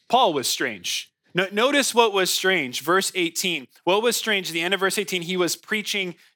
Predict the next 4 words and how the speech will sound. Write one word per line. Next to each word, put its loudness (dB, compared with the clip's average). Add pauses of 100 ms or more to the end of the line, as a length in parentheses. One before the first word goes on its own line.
Jesus 0 (460)
and 0
the 0
resurrection. 0